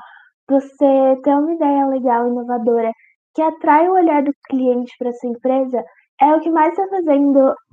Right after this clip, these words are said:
as pessoas quererem comprar. Por exemplo, a Shopee. É, ela tem,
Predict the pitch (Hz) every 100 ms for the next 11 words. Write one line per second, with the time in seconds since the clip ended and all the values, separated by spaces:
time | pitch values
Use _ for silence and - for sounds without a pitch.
0 | _ - 277 285 285 285 294 285 277 277
1 | 277 269 269 214 - _ _ _ _ 311
2 | 330 311 269 254 240 - _ _ _ -
3 | 311 320 - 233 220 - 233 - - _
4 | - 294 294 294 294 285 - _ - 370
5 | 415 440 427